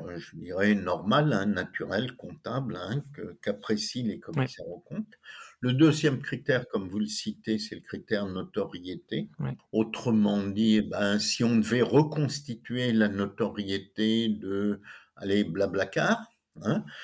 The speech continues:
Speaker 1: euh, et qui a une très forte notoriété, combien ça coûterait ? On sait le calculer et donc on sait le faire. Et le troisième critère, qui est sans doute le plus important,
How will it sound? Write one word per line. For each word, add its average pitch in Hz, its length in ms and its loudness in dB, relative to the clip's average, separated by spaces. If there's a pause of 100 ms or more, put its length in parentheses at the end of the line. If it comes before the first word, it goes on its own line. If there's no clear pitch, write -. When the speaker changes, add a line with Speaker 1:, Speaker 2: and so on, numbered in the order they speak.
(260)
Speaker 1:
euh, 95 1080 -2
et 92 140 -8
qui - 100 -12
a 90 60 -6
une 92 180 -6
très - 220 -2
forte - 320 -6
notoriété, 95 800 -6
combien 120 320 4
ça - 200 -4
coûterait ? - 720 -4
On 131 100 0
sait - 200 2
le - 60 -2
calculer 110 680 -2 (320)
et - 80 -6
donc 131 320 -2
on 117 80 -6
sait - 160 -2
le 214 60 -2
faire. - 320 -12 (480)
Et 127 40 2
le 135 60 2
troisième 208 460 4
critère, 165 560 2
qui - 100 -2
est 104 60 0
sans 170 200 -2
doute 185 240 -6
le 117 160 -2
plus 117 360 -4
important, 160 840 -2